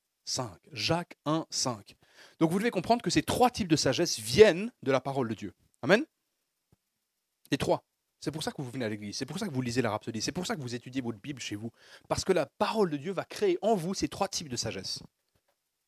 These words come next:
Et si quelqu'un manque, pardon, si quelqu'un de vous manque de sagesse, qu'il demande à Dieu, qui donne à tous libéralement et qui ne fait pas de reproches,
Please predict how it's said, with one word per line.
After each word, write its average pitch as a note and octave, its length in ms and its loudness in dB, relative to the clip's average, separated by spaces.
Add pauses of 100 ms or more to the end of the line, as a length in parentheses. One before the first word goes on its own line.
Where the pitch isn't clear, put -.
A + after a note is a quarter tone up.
(880)
Et G3 80 6
si - 100 2
quelqu'un C#4 260 2
manque, A#3+ 720 2 (380)
pardon, C#3+ 180 2
si F#3 140 -4
quelqu'un A#3 220 -2
de G3+ 80 4
vous F#3 160 0
manque F#3 320 2
de C3 80 0
sagesse, A#2+ 420 -2 (340)
qu'il F3+ 160 0
demande G#3+ 300 12
à D#3 80 4
Dieu, B2+ 340 -2 (140)
qui - 140 -4
donne F#3+ 400 6
à E3 80 0
tous - 440 -6
libéralement D3+ 840 -2
et E3+ 80 -10
qui D3+ 120 -10
ne D3+ 60 -2
fait D3+ 140 0
pas F#3+ 140 0
de C#3+ 80 4
reproches, A#2 500 -4